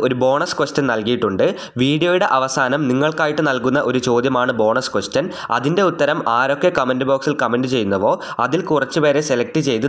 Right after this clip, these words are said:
നമ്മൾ അടുത്ത വീഡിയോയിൽ വിന്നറായി പ്രഖ്യാപിക്കുന്നതാണ്. ഇതാണ് ബോണസ് ചോദ്യത്തിൻ്റെ പ്രത്യേകത. അതേപോലെ ഒരു ബോണസ് ക്വസ്റ്റ്യൻ ഈ വീഡിയോയുടെ അവസാനം നൽകിയിട്ടുണ്ട്. എല്ലാവരും വീഡിയോ അവസാനം വരെ കണ്ട് ബോണസ് ക്വസ്റ്റ്യൻ്റെ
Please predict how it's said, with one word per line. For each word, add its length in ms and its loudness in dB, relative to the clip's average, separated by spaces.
നമ്മൾ 220 0
അടുത്ത 300 -2
വീഡിയോയിൽ 360 0
വിന്നറായി 460 0
പ്രഖ്യാപിക്കുന്നതാണ്. 840 -2
ഇതാണ് 340 0
ബോണസ് 400 0
ചോദ്യത്തിൻ്റെ 440 0
പ്രത്യേകത. 460 0
അതേപോലെ 440 2
ഒരു 180 0
ബോണസ് 320 0
ക്വസ്റ്റ്യൻ 300 -2
ഈ 20 2
വീഡിയോയുടെ 400 0
അവസാനം 420 -2
നൽകിയിട്ടുണ്ട്. 540 0
എല്ലാവരും 460 0
വീഡിയോ 260 2
അവസാനം 400 0
വരെ 160 0
കണ്ട് 220 0
ബോണസ് 340 0
ക്വസ്റ്റ്യൻ്റെ 340 -2